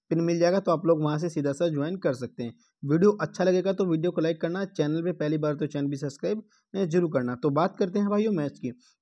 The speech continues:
देखो, सीजेडी वर्सेस यहाँ से ईएसटी की बात की जाए, तो मुझे लग रहा है सीजेडी की जो टीम है, ये टीम स्ट्रॉन्ग टीम है और यहीं से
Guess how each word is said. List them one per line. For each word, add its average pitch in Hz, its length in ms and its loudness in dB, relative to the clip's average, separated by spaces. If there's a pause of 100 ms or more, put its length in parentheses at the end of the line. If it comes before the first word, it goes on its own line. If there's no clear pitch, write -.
देखो, 185 240 2
सीजेडी 196 600 2
वर्सेस 175 320 2
यहाँ 180 120 0
से 185 200 -4
ईएसटी 160 340 0
की 196 80 -4
बात 139 360 -4
की 156 60 -4
जाए, 135 200 -2 (320)
तो 180 100 4
मुझे 185 260 4
लग 214 80 4
रहा 208 80 0
है 233 60 2
सीजेडी 170 540 0
की 180 140 -4
जो 165 140 2
टीम 175 240 -2
है, 180 220 -2
ये 151 80 4
टीम 147 260 2
स्ट्रॉन्ग 160 300 -4
टीम 175 200 0
है 202 100 -6 (300)
और 180 140 6
यहीं 185 300 2
से 208 280 0